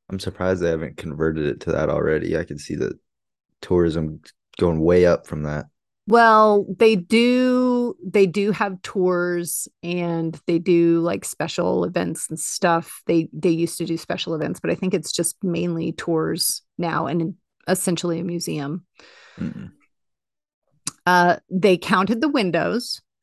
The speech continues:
Speaker 2: I do not want to be the person who had to count the windows because those were, uh, ten thousand was the number of windows
Speaker 1: Oh
Speaker 2: in the
Speaker 1: my
Speaker 2: house.
Speaker 1: God.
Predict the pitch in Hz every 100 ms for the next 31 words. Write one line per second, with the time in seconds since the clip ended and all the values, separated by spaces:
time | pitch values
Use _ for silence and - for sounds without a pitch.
0 | _ 170 170 170 170 180 165 170 - 165
1 | - - 165 - 190 - 156 - 175 190
2 | 202 214 170 156 170 165 170 - 170 -
3 | 185 165 - 196 208 254 247 - _ _
4 | _ _ 170 190 175 165 - _ - 175
5 | 160 - _ - 220 220 - 175 165 170
6 | - 139 - - _ _ _ _ _ -
7 | 175 - 180 165 170 175 - 160 151 -
8 | 190 - _ _ - 110 151 156 - -
9 | - 101 98 - -